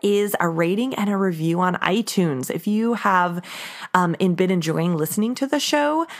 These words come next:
iTunes has made it super easy to leave feedback now on their newest update of the app. You just kind of scroll down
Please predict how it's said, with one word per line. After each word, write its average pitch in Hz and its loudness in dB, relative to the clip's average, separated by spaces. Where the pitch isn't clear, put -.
iTunes 254 0
has 220 -6
made 202 2
it 202 -2
super 226 0
easy 208 0
to 196 0
leave 180 0
feedback 175 0
now 143 4
on 165 0
their 156 0
newest 160 -2
update 208 0
of 160 0
the 156 -2
app. 180 2
You 180 0
just 175 -4
kind 214 0
of 196 0
scroll 165 0
down 170 2